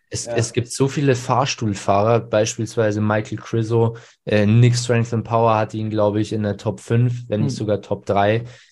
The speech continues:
Speaker 1: Wir haben ihn außerhalb der Top ten. Manche haben Nick auf eins, manche haben nach wie vor Rami auf eins. Es gibt, oder ein Derek Lunsford, auch so ein Fragezeichen, wo wird er sich placen? Es gibt so viele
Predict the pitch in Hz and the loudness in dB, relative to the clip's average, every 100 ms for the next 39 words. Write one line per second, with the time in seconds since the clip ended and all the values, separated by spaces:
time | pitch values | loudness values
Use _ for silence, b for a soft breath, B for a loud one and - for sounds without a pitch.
0 | _ 117 120 123 120 104 139 - 123 120 | _ 0 4 6 6 4 2 2 0 0
1 | 117 - 117 - 117 113 117 b b 107 | -2 -2 -6 -4 -2 -2 -4 b b -2
2 | 120 131 123 120 135 131 135 131 - 123 | 0 2 4 6 4 4 2 0 -2 -2
3 | 123 127 - - 113 113 117 110 110 107 | -2 -4 -8 -8 -4 -4 -2 -4 -2 -4
4 | - _ _ - 107 120 120 120 120 107 | -8 _ _ -10 -4 -2 -2 -2 0 2
5 | 107 113 110 107 - 104 107 - b b | 0 0 -2 -6 -6 -4 -6 -8 b b
6 | b - 120 120 - 123 127 127 120 120 | b -6 -6 -6 -10 -6 -2 0 2 4
7 | 123 123 120 110 113 117 - 117 113 - | 4 2 0 0 -2 -4 -2 0 0 -2
8 | 117 104 117 - 113 101 - 101 104 104 | -4 -2 -2 -2 -4 -4 -2 -2 -2 -4
9 | - 107 104 98 113 113 104 104 104 104 | -4 -2 -4 -4 -4 -4 -6 -6 -8 -8
10 | - 104 104 107 107 - - _ _ 120 | -4 -4 -4 -6 -8 -10 -20 _ _ -2
11 | 120 - 131 131 131 123 123 120 117 | 0 2 2 2 -4 4 6 6 4